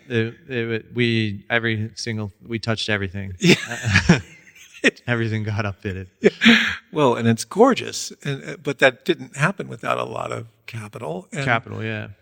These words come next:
Speaker 2: And, and then to navigate something like hospitality up close
Speaker 1: Mm-hmm.
Speaker 2: and personal with covid and, and doing it in a way that, that is prioritizing the medicine, is prioritor-, prioritizing the customers,
Speaker 1: Yeah.
Speaker 2: um,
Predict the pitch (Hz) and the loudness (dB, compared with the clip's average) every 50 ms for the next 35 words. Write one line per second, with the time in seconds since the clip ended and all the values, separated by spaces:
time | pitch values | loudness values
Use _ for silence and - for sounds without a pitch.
0 | _ - 160 156 151 151 - - 180 151 156 165 196 254 294 262 226 156 151 165 | _ -4 -4 -4 -4 -4 -6 -4 0 0 2 4 4 4 4 4 0 0 0 2
1 | 170 175 180 180 - - 160 151 147 - - - 170 160 - 147 131 127 135 160 | 4 4 4 4 0 0 -2 -2 -2 -4 -6 -6 -6 -8 -8 -10 -6 -4 -2 -2
2 | 196 196 - - 170 165 160 - - - - - - 151 156 180 208 190 - - | -2 -2 -4 -14 -16 -8 -8 -8 -8 -8 -14 -14 -14 -12 -8 -6 -8 -8 -8 -10
3 | - - - _ _ _ _ - 208 - - - 110 202 196 202 202 - 131 127 | -18 -20 -20 _ _ _ _ -6 -6 -4 -2 2 6 6 6 6 2 -4 -8 -8
4 | - 147 202 220 - - 71 - - - - - _ _ _ _ _ _ _ _ | -2 -2 0 0 0 -6 -8 -12 -12 -16 -18 -20 _ _ _ _ _ _ _ _
5 | _ _ _ _ _ - 127 170 180 175 - - - - 170 165 160 131 120 110 | _ _ _ _ _ -2 0 0 0 0 -4 -12 -8 -2 -2 -2 -2 -2 -10 -12
6 | 107 117 123 202 _ _ _ - 165 143 143 143 143 135 143 - - 165 147 127 | -12 -14 -16 -18 _ _ _ -4 -2 -2 0 0 -2 -4 -6 -6 0 0 0 0
7 | 120 156 165 208 220 214 185 151 143 135 135 123 131 131 135 139 127 131 120 117 | 2 6 8 8 8 8 4 2 -2 -6 -8 -8 -6 -6 -6 -6 -6 -6 -8 -10
8 | - _ _ _ _ _ _ _ _ _ _ _ - 143 131 143 135 - - - | -10 _ _ _ _ _ _ _ _ _ _ _ 0 0 0 0 -6 -8 0 2
9 | 139 131 135 147 170 170 - 151 139 139 120 120 120 117 117 117 117 113 110 113 | 2 2 2 0 -4 -4 -4 -4 -4 -2 -4 -4 -6 -8 -10 -10 -12 -12 -12 -10
10 | 110 - - 123 110 107 117 117 - - - - 160 151 147 147 151 147 - - | -10 -10 -10 -10 -10 -10 -10 -10 -12 -12 -6 -2 0 0 2 2 0 -2 -2 -6
11 | 156 131 123 123 123 127 - _ - 127 147 156 160 170 165 156 151 131 127 113 | -6 -6 -4 -6 -6 -8 -10 _ -14 -10 -6 -4 -4 -4 -4 -6 -6 -6 -6 -6
12 | 123 127 123 110 - - _ _ _ _ _ - 123 - - 180 185 - - 131 | -8 -10 -12 -16 -18 -20 _ _ _ _ _ -12 -12 -2 0 0 0 0 -4 -10
13 | 123 120 123 127 123 - - - _ _ _ - 123 107 95 92 - _ _ _ | -14 -14 -14 -10 -10 -10 -10 -10 _ _ _ -2 -2 -2 -2 -6 -14 _ _ _
14 | - 139 127 117 123 - | 2 2 4 4 2 -2